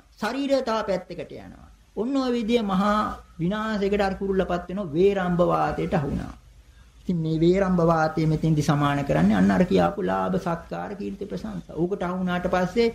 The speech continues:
මොනවා වෙනවද දන්නේ නැහැ කියන එකයි එතන ප-, පෙන්නුම් කරන්නේ. ඉතින් මේ විදිහට බුදු පියාණන් වහන්සේ ප්‍රශංසාවේ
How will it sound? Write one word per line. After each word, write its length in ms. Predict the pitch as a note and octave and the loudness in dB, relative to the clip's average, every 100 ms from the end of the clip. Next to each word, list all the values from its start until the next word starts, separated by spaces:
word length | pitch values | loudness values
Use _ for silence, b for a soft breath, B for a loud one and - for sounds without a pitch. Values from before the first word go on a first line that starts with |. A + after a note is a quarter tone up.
| - | -4
මොනවා 340 | - F3 A3 A3+ | -6 -4 -2 -4
වෙනවද 300 | G#3+ G3+ A3 | -4 -2 0
දන්නේ 300 | G#3+ G3 G3 | 2 2 2
නැහැ 200 | F#3 F#3 | 2 4
කියන 140 | F#3 | 6
එකයි 180 | F3 A3+ | 6 4
එතන 200 | G#3 G3 | 0 -4
ප-, 240 | G3+ E3 D#3+ | -4 -6 -6
පෙන්නුම් 320 | E3+ D#3+ D#3 | -6 -6 -8
කරන්නේ. 300 | D3 - - - b b | -10 -14 -18 -20 b b
ඉතින් 180 | - | -2
මේ 100 | G#3+ | 0
විදිහට 240 | A3+ B3 C4 | 0 -2 -2
බුදු 140 | B3 | -2
පියාණන් 320 | B3+ A#3+ A#3 A#3 | 0 0 2 2
වහන්සේ 240 | A#3 C4+ | 2 2
ප්‍රශංසාවේ 720 | B3 C4 B3+ A#3+ A#3 A#3 B3 | -2 0 2 4 4 4 2